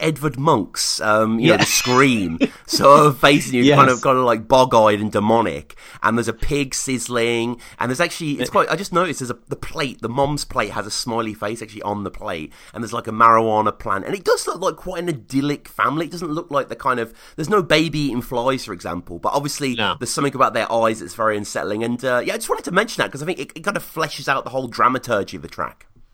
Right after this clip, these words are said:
Speaker 2: Yeah, yeah. It's, uh, the art is something for that. W-, that's something that we talked about a lot, too, was that one of the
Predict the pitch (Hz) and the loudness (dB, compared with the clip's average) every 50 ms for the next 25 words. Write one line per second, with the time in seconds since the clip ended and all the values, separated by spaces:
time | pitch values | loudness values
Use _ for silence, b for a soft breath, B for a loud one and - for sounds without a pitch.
0 | - _ _ B B B B B 135 147 147 143 143 143 143 135 117 104 - 127 | -20 _ _ B B B B B 4 4 6 6 6 6 4 4 2 0 -2 -2
1 | 143 147 - - 156 151 143 139 131 127 123 120 113 110 107 95 _ _ _ _ | -2 -2 -2 0 2 4 4 4 4 2 2 0 -2 -4 -8 -18 _ _ _ _
2 | 127 123 139 143 147 131 139 147 151 147 139 _ _ _ _ _ _ - 135 131 | -12 -6 -4 -2 0 2 4 4 4 2 0 _ _ _ _ _ _ -6 -4 -4
3 | 127 117 - - - - 139 127 123 101 131 123 117 117 113 113 110 107 107 - | -4 -4 -6 -6 -2 0 2 2 2 0 -2 -4 -2 -4 -6 -6 -8 -8 -10 -12
4 | - - _ _ - - - 135 120 120 120 107 110 107 110 117 131 135 139 117 | -16 -18 _ _ -18 -10 -6 -4 -2 0 0 0 0 -2 -2 -4 -6 -8 -8 -10
5 | 113 123 131 131 123 113 143 143 135 - 151 131 123 120 117 110 113 120 117 - | -12 -14 -12 -10 -4 2 2 2 4 4 2 2 4 2 2 0 -2 -2 0 2
6 | 127 117 - 117 117 107 107 107 107 101 98 - - 170 170 156 127 117 107 95 | 2 2 2 2 0 0 2 2 0 -2 -2 -2 0 0 2 2 2 2 0 0
7 | 98 110 110 107 101 - - - _ _ _ _ _ - 123 - - _ _ - | -2 0 0 0 0 -2 -8 -20 _ _ _ _ _ -18 -18 -18 -18 _ _ -6
8 | 120 120 110 104 95 98 95 87 | -2 -2 0 0 0 0 0 -2